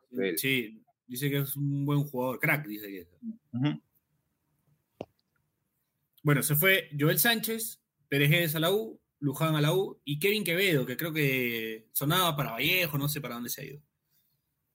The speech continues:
Speaker 1: Sí.
Speaker 2: Bueno,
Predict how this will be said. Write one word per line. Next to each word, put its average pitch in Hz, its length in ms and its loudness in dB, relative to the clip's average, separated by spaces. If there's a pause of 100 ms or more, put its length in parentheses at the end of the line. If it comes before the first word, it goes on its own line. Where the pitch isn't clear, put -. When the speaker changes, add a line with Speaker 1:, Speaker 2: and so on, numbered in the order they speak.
(280)
Speaker 1:
Sí. 98 320 4 (2750)
Speaker 2:
Bueno, 113 280 8